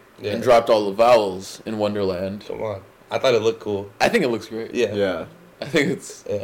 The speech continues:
Speaker 2: think
Speaker 1: thought
Speaker 2: you
Speaker 1: it
Speaker 2: do a
Speaker 1: looked
Speaker 2: good
Speaker 1: cool.
Speaker 2: job. And now you're doing more bookings. You're, you're outside more.
Speaker 1: We
Speaker 2: I,
Speaker 1: outside,
Speaker 2: you know,
Speaker 1: baby.
Speaker 2: uh, of course, we,
Speaker 3: Hell yeah.
Speaker 2: we can talk openly. I have it written here: man to man to man,
Speaker 1: <laughs>
Speaker 2: that when you're in a relationship, you might, you know, stay inside more. You might stay on the Netflix a little more,
Speaker 1: Sure, sure.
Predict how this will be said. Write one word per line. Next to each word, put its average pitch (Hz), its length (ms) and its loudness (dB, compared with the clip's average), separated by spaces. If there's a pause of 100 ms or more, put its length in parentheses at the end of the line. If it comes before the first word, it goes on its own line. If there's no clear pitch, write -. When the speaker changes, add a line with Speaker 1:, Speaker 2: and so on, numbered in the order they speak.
Speaker 2:
think 127 40 -12
Speaker 1:
thought 131 120 -2
Speaker 2:
you 107 40 -2
Speaker 1:
it 104 40 -4
Speaker 2:
do 107 40 -2
a 117 80 0
Speaker 1:
looked 110 120 -4
Speaker 2:
good 110 80 -2
Speaker 1:
cool. 101 80 -8
Speaker 2:
job. 107 280 0
And 131 100 -2
now 135 80 6
you're 143 140 4
doing 147 220 2
more 143 160 4
bookings. 127 460 0
You're, 117 100 -4 (200)
you're 123 180 2
outside 143 520 6
more. 101 380 -2
Speaker 1:
We 101 140 -10
Speaker 2:
I, 107 180 2
Speaker 1:
outside, 120 480 -2
Speaker 2:
you 131 80 -6
know, 110 60 -2
Speaker 1:
baby. 127 360 -4 (240)
Speaker 2:
uh, - 120 -2
of 135 120 0
course, 165 240 4
we, - 80 0
Speaker 3:
Hell 107 220 8
yeah. 90 160 0
Speaker 2:
we 147 80 0
can 156 100 0
talk 139 200 4
openly. 127 540 2 (260)
I 117 60 -4
have 131 180 4
it 127 40 4
written 117 220 4
here: 107 180 0
man 131 540 6
to 127 120 -4
man 113 340 4
to 120 100 -6
man, 104 440 2 (120)
Speaker 1:
<laughs> - 520 -8
Speaker 2:
that 139 600 6
when 160 180 4
you're 175 100 8
in 180 100 10
a 170 60 8
relationship, 160 680 8
you 143 100 4
might, 139 360 6
you 143 80 0
know, 120 100 4
stay 131 220 2
inside 123 500 8
more. 120 240 4
You 120 80 2
might 113 200 2
stay 127 140 2
on 113 80 4
the 110 60 0
Netflix 113 520 2
a 117 40 -6
little 110 200 0
more, 110 260 2
Speaker 1:
Sure, 104 220 4
sure. 104 40 -4